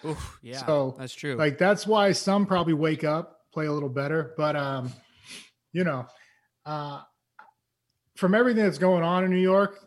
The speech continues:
Speaker 2: because our guy Jamal took a lot of heat for forcing, forcing his way out of there.
Speaker 1: Mm-hmm.
Speaker 2: I mean, you gotta,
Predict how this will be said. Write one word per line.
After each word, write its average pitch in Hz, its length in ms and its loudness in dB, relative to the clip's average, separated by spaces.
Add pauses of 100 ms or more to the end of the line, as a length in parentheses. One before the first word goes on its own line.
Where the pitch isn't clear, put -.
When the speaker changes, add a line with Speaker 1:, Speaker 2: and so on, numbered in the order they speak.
(180)
Speaker 2:
because 160 380 2
our 160 140 4
guy 165 240 2
Jamal 147 400 0
took 151 200 -6
a 135 40 -4
lot 147 320 0
of 147 80 0
heat 160 360 -4 (280)
for 135 380 -2
forcing, 170 640 -2 (120)
forcing 175 320 -2
his 170 120 -2
way 175 180 0
out 180 120 -2
of 185 60 0
there. 185 180 2 (120)
Speaker 1:
Mm-hmm. 139 260 -10 (100)
Speaker 2:
I 185 80 -8
mean, 196 120 4
you 196 100 4
gotta, 170 380 2